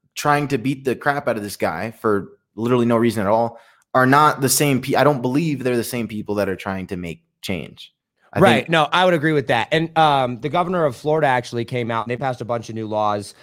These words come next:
Speaker 2: for rioters and, and protesting and whatnot. If you are a violent rioter, it's automatic felony. If you,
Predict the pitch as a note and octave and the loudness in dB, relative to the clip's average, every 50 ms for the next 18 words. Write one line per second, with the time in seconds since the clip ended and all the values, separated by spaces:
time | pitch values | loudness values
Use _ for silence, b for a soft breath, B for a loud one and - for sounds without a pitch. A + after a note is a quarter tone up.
0 | b b _ - B2 A#2 A#2+ B2+ B2+ B2 B2 A#2+ A#2+ A#2 A2+ G#2 A2+ A2 G#2+ G2+ | b b _ 2 4 6 6 6 6 6 6 6 4 2 2 2 0 -2 -2 -2
1 | G2 G#2+ G2 - A#2+ A2+ A2 - A#2 A2+ - A2+ G#2+ G#2+ G#2+ G#2+ - - G#2+ G#2 | -4 -6 -2 0 0 0 2 2 -2 -2 0 -2 -2 -2 0 0 -2 0 0 0
2 | G#2 G2 - b b b b b b - C#3+ D#3 D3+ D3 - C3+ C#3 C#3 C#3 D#3 | 0 0 -2 b b b b b b 0 2 4 4 2 0 0 -4 2 2 4
3 | D#3 D3+ C#3+ C3+ B2+ C#3 B2+ B2 C#3 D3+ D#3+ D#3 A2 B2+ B2+ B2 B2 B2+ C3+ C#3+ | 6 6 6 6 6 4 4 6 6 4 4 4 2 2 2 4 4 4 4 4
4 | D3+ D#3+ D#3+ - B2+ C3 B2+ - - - B2+ C3 B2+ B2+ B2 A#2+ B2 A#2+ - B2 | 4 2 2 2 0 -2 -2 -2 -4 2 2 4 4 4 2 2 0 0 2 2
5 | A2+ G#2+ G#2+ A2 A#2 A#2+ A#2+ - _ _ _ _ _ _ _ - C3+ C#3 B2+ B2 | 2 4 2 2 0 -2 -2 -4 _ _ _ _ _ _ _ 0 2 2 2 2
6 | B2 B2+ C3+ C3+ C#3 C3+ C3+ C3+ C#3 - | 0 0 2 2 4 4 2 2 0 0